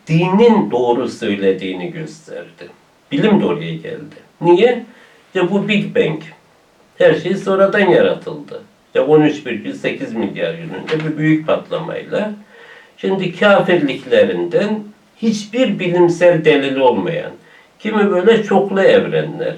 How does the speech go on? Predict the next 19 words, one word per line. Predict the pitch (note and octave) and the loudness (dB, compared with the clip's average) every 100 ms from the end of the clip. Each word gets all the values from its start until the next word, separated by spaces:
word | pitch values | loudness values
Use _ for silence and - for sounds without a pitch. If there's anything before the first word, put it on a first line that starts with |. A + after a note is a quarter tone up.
| - - | -12 -10
işte | - - - | -4 -2 0
paralel | C#3 C3+ A#2 A2+ A2+ | 2 4 2 -2 -6
birbirinin | A#2 A#2+ A#2 | -10 -10 -8
içine | B2+ A2+ | -8 -6
çok | A#2+ G#2+ | -8 -10
çok | - - | -10 -6
evren, | - - - - D#3 - _ _ _ _ - | -4 -4 -4 -6 -6 -12 _ _ _ _ -6
e, | E3 | -4
kimi | D#3+ F3+ F3+ E3 | -2 0 2 2
diyor | F3+ E3+ - | 2 2 0
ki | E3 | 0
yok, | E3 D#3 - - - | 2 2 0 -10 -6
e, | - C#3 C#3 A2+ G#2 | -4 -2 -2 -4 -2
bu | D#3 | 2
enflasyon | D#3 D#3 D#3 D#3 D3 - D3+ B2+ | 4 4 4 2 2 0 -2 -2
teorisi, | A2+ F#2+ - - - - C#3 D3 - - - _ | -2 -2 -2 -6 -14 -10 -6 -4 -6 -12 -20 _
işte | - - A#2 | -6 -6 -4
bu | C3+ C3 - | -8 -8 -10
şey, | - C#3 - G2+ | -6 -4 -2 -4